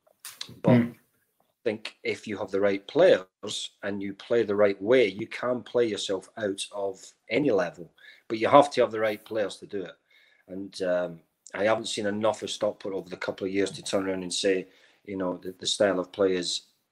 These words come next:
Speaker 1: is, is how I'd, I'd, I'd like it to be. But certainly, I know Jim's style over the years,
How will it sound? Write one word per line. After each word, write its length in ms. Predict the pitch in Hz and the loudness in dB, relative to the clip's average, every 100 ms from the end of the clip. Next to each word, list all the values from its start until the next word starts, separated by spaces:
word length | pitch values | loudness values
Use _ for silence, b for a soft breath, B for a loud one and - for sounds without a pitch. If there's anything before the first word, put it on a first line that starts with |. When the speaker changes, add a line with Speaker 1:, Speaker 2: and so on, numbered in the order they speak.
| - 87 _ _ _ | -18 -18 _ _ _
Speaker 1:
is, 420 | 92 87 95 85 - | -16 -14 -14 -10 -8
is 160 | 95 | -4
how 140 | 104 92 | 0 0
I'd, 120 | 87 - | -2 -10
I'd, 200 | 90 - | -10 -8
I'd 100 | - | -4
like 300 | 90 110 - | 2 2 2
it 80 | 107 | -6
to 100 | - | -4
be. 200 | 90 98 | -2 -2
But 160 | 90 - | -2 -4
certainly, 540 | - 117 107 98 98 - b b b _ | 8 8 8 2 0 -4 b b b _
I 100 | 101 | -4
know 200 | 104 110 | 0 2
Jim's 360 | 101 107 95 90 | 2 2 0 -2
style 380 | - 107 101 98 | 0 2 4 2
over 160 | 92 90 | -2 -6
the 80 | |
years, 580 | 87 107 110 92 87 - | -6 0 0 0 -6 -10